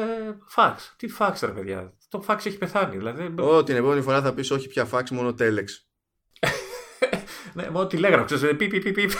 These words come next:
Speaker 1: <laughs> ξέρεις, σήματα.
Speaker 2: Άμα θέλετε, άμα σας αρέσει.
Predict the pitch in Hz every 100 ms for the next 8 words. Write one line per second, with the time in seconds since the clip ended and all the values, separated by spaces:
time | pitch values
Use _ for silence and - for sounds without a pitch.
0 | - - 226 220 240 170 160 151 113 120
1 | - 220 196 240 - - - - - _
2 | _ - 127 147 143 139 113 104 139 156
3 | 151 127 120 101 98 -